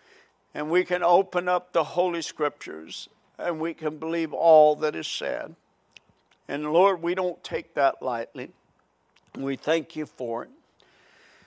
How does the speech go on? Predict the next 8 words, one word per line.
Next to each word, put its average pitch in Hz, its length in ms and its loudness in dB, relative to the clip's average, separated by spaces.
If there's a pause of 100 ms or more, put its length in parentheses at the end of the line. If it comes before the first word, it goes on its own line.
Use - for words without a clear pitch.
(280)
We 156 140 -2
thank 175 340 -4
you, 165 120 -2
Lord, 165 420 8
that 139 300 0
<clears throat> 147 880 -14
through 175 380 2 (560)
the 139 200 -2